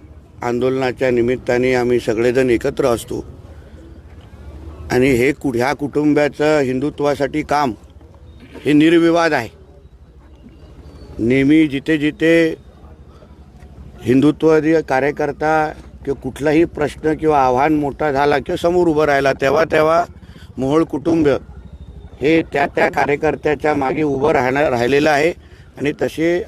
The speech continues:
असंख्य उदाहरणं आहेत. म्हणून ह्या संकटाच्या काळात वहिनींबरोबर आणि कुटुंबाबरोबर उभं राहणं हे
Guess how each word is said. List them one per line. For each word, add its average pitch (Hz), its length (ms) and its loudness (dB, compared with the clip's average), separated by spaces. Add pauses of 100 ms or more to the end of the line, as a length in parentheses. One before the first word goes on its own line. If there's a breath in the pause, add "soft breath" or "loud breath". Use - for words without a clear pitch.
असंख्य 160 420 0
उदाहरणं 156 500 2
आहेत. 120 220 0 (1400)
म्हणून 143 220 2
ह्या 151 380 2 (460)
संकटाच्या 165 580 0
काळात 151 380 0 (1120)
वहिनींबरोबर 151 880 2
आणि 143 160 -4
कुटुंबाबरोबर 147 840 -2
उभं 143 260 0
राहणं 135 340 0 (1300)
हे 160 400 2